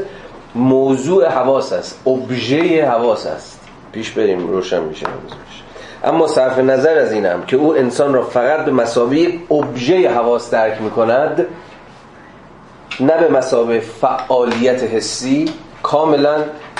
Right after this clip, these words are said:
حتی از لحاظ جمله بندی هم شبیه تز یک فورباخه.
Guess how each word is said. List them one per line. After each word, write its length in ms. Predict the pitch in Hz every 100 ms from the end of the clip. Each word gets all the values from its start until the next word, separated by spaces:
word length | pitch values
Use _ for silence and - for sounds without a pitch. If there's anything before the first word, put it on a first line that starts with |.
| -
حتی 200 | 123 139
از 120 | 123
لحاظ 260 | 123 127 147
جمله 400 | 131 123 120 120
بندی 340 | 120 117 123
هم 80 | 151
شبیه 380 | 151 117 127 147
تز 240 | 143 127
یک 320 | 131 127 131
فورباخه. 580 | 123 113 101 98 98 82